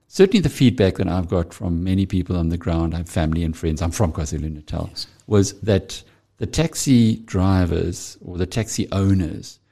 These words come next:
Speaker 1: uh, the, your clients, uh, were very instrumental in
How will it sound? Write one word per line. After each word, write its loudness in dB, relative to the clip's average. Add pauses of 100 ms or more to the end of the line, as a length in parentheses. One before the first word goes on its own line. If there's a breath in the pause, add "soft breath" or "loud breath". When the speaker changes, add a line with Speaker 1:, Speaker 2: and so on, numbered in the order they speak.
(280)
Speaker 1:
uh, -18
the, -10
your 2
clients, -2 (440)
uh, -2
were 6
very 2
instrumental -4 (320)
in -4